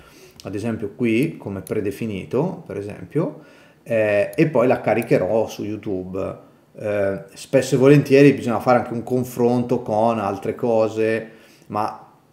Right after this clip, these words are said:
è vero, l'accesso rapido vi permette di tornare indietro, però se uno vuol tenere quella cartella lì per un N motivi,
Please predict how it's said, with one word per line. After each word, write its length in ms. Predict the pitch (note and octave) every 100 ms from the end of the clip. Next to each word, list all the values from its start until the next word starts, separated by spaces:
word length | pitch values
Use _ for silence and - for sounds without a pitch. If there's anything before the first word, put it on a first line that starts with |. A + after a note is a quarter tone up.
| _
è 120 | - A#2
vero, 280 | C3 D#3
l'accesso 380 | B2 - C3 -
rapido 500 | B2+ B2+ C3 C#3 C3+
vi 220 | G2 G#2+
permette 560 | A2 A#2+ G#2 A#2+ C3+ C3+
di 140 | A2+
tornare 300 | A2+ A2+ A2+
indietro, 420 | A2+ A#2 A2+ - G2
però 100 | A#2
se 160 | -
uno 160 | C#3 C3+
vuol 360 | A2 C3+ D#3+
tenere 340 | - A#2+ A#2+ A#2
quella 260 | B2 A2+
cartella 400 | - A#2 - A2
lì 260 | A2+ B2+ G#2
per 340 | - - A2+
un 200 | A2 G#2 G2 - - _
N 340 | B2 B2 B2+ A#2+
motivi, 920 | C3+ C#3 B2+ A2+ A2+ A#2+ C3 B2+ -